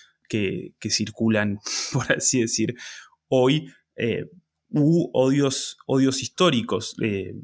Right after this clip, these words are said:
como los odios raciales, por ejemplo. Es decir, están basados en, en una idea tan patentemente absurda que siento yo que es como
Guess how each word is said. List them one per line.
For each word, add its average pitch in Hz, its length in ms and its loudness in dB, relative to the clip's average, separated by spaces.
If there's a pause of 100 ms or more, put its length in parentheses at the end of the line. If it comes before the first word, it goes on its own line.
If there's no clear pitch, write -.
(160)
como 127 240 2
los 120 160 2
odios 131 220 4
raciales, 123 480 2
por 107 160 -8
ejemplo. 104 400 -8
Es 110 60 -2
decir, - 280 -2 (760)
están 156 360 0
basados 156 480 2
en, 107 300 0
en 123 140 -2
una 139 180 2
idea 131 640 0 (500)
tan 156 220 -2
patentemente 135 1200 -2 (420)
absurda 117 800 -2 (920)
que - 200 -2
siento 165 500 2
yo 165 440 0
que - 80 -6
es 135 80 -8
como 127 720 -2